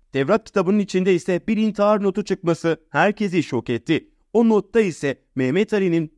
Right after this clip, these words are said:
bir daha buraya dönmeyeceğini, çok uzaklara gideceğini yazıyorken laboratuvardan gelen incelemeye göre yazılan yazının Mehmet Ali Özdemir'e ait olmadığı tespit edildi.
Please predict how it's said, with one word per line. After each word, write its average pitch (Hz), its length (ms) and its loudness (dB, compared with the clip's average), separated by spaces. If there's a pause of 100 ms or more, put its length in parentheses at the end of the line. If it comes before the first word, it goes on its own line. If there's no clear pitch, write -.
bir 226 180 -2
daha 196 260 2
buraya 208 340 -2
dönmeyeceğini, 147 760 0 (200)
çok 240 240 2
uzaklara 156 480 0
gideceğini 147 560 0
yazıyorken 139 600 0 (500)
laboratuvardan 185 720 0
gelen 202 240 0
incelemeye 196 480 0
göre 202 220 -2
yazılan 170 520 0
yazının 185 360 0
Mehmet 175 360 -2
Ali 202 180 0
Özdemir'e 214 400 0
ait 190 280 0
olmadığı 202 500 2
tespit 131 420 -4
edildi. 131 520 -2